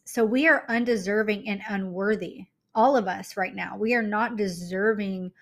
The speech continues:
or worthy of what God and Jesus Christ have done for us, but yet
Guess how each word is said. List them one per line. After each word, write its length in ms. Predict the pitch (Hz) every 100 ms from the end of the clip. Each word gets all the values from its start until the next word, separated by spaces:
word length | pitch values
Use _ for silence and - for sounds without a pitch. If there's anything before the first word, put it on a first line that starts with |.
| _ _
or 200 | 240 214
worthy 420 | 196 202 226 220 196
of 120 | 175
what 220 | 202 185
God 380 | - 190 196 202
and 140 | 196
Jesus 300 | 190 175 185
Christ 320 | - 202 202 196
have 120 | 180
done 220 | 208 311
for 160 | 226 175
us, 240 | 175 -
but 140 | 214 208
yet 300 | 208 202